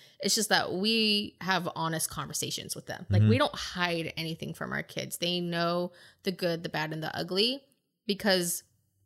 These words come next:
Speaker 1: we want them to be prepared at all times. If they decide to do any drugs, that that was their choice and what could lead up to that and what happens. So we're very honest. We have really honest conversations with our kids continuously. That is,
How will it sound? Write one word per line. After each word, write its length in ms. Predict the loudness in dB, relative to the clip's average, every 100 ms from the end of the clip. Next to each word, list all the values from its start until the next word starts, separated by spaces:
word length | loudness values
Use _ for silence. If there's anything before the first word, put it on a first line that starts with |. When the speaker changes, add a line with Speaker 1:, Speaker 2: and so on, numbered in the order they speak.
| _
Speaker 1:
we 260 | -2 2 2
want 320 | 2 2 0
them 140 | -4 -4
to 120 | -4
be 100 | -4
prepared 400 | -6 -4 -2 -2
at 80 | -4
all 140 | -8 -6
times. 320 | -6 -6 -6
If 120 | -6
they 280 | -2 0 0
decide 540 | -2 -2 0 0 0
to 100 | -2
do 340 | 0 0 0 -2
any 180 | -2 -2
drugs, 400 | 0 -2 -2 -4
that 260 | -4 -4 -4
that 160 | -4
was 120 | -4 -6
their 140 | -8
choice 460 | -4 0 0 -2 -10 -20 -20 _
and 140 | -4
what 120 | -4 -2
could 160 | -2
lead 180 | 0 0
up 120 | 0
to 100 | 0
that 320 | 2 2 0 -4
and 140 | -6
what 160 | -6 -6
happens. 600 | -4 -4 0 0 0 -2 -8 -20 -20 _
So 420 | 2 4 4 2
we're 140 | 2 4
very 260 | 6 6 4
honest. 300 | 0 -2 -4
We 100 | -2
have 200 | -4 -2
really 320 | -2 0 -2
honest 360 | -4 -6 -6 -6
conversations 640 | -8 -8 -8 -8 -8 -10
with 100 | -12
our 80 | -12
kids 280 | -10 -12 -12
continuously. 1040 | -8 -10 -8 -8 -6 -4 -2 -2 2 2 2
That 180 | 0
is, 140 | 0